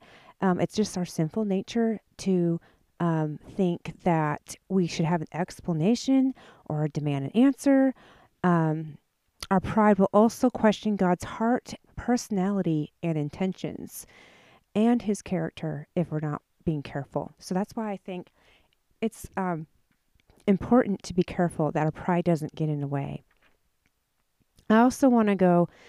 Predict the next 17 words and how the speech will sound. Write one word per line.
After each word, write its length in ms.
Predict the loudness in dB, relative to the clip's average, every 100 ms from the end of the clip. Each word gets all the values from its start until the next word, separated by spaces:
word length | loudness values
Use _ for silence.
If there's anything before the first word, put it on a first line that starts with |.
| -20 -20 -12 -2
um, 240 | 2 2
to 100 | -2
probably, 300 | -2 2 2 0
I 80 | -4
think, 280 | -2 -4 -2
number 300 | -2 0 -2
five, 760 | 0 2 2 2 0 -4 -10 _ _ _ _ _ _ _ _ _ -6
that 220 | 0 0 -2 _ _ _ _
we 160 | -2 0
have 220 | 2 0
to 100 | 0
remind 340 | -2 -2 -4
ourselves 640 | -4 -6 -4 -4 -6 -10 -20 _ _ _ _ _ _
God 220 | 0 2 2
is 200 | 0 -4
for 220 | -4 -4
us. 440 | -6 -14 -20 -20